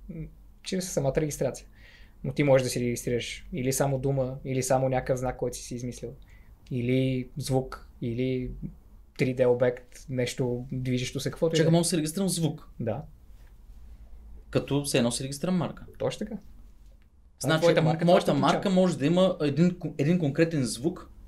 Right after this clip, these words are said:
Speaker 1: Да.
Speaker 2: който по пътя на логиката и според, а,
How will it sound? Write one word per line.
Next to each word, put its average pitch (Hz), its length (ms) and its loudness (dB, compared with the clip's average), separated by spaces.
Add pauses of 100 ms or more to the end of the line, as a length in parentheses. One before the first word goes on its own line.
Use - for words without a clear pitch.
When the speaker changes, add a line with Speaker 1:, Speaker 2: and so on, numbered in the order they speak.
(140)
Speaker 1:
Да. 117 220 -6 (680)
Speaker 2:
който 156 380 8 (300)
по 120 100 -8
пътя 131 200 -4
на 123 60 2
логиката 139 360 6
и 123 80 4
според, - 500 0
а, 127 200 6